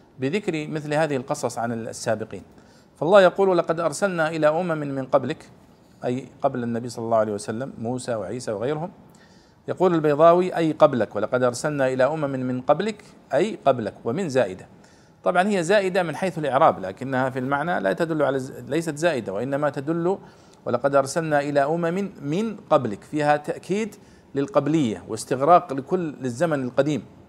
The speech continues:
فأخذناهم بالبأساء، قال: "فأخذناهم"، أي فكفروا وكذبوا المرسلين فأخذناهم. فإذا هذا حذف واضح من الكلام، العقل يدل عليه.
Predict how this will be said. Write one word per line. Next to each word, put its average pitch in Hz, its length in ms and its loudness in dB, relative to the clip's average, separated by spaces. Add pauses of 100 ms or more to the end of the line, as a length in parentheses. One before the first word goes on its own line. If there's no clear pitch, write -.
(560)
فأخذناهم 196 800 6 (840)
بالبأساء، 131 560 2
قال: 151 220 6
"فأخذناهم"، 175 640 4
أي 165 220 0
فكفروا 208 640 6 (640)
وكذبوا 175 640 6
المرسلين 175 680 0
فأخذناهم. 113 560 -2 (540)
فإذا 147 280 0
هذا 180 300 4
حذف 202 520 0 (580)
واضح 170 420 8
من 131 120 -2
الكلام، 123 360 2
العقل 147 300 2
يدل 139 300 2
عليه. 110 260 2